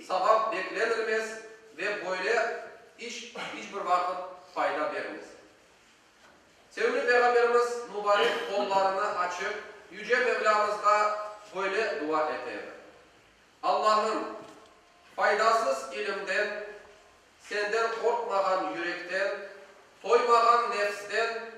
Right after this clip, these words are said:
ve kabul olmagan duadan sana sığınam."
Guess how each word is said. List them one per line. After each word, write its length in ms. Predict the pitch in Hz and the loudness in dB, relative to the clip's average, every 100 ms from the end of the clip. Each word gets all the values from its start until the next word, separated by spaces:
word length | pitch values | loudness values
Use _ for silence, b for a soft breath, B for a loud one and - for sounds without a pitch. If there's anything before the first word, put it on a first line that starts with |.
| - | -12
ve 200 | 165 196 | -6 -4
kabul 420 | 190 180 185 - 190 | 0 2 0 -2 0
olmagan 720 | 156 - 170 160 156 156 156 | 2 2 0 0 -2 -4 -2
duadan 600 | 156 156 170 175 165 - - | 0 2 2 2 -2 -10 -10
sana 280 | 147 - - | -4 -2 -2
sığınam." 460 | - - - - | -2 -6 -10 -10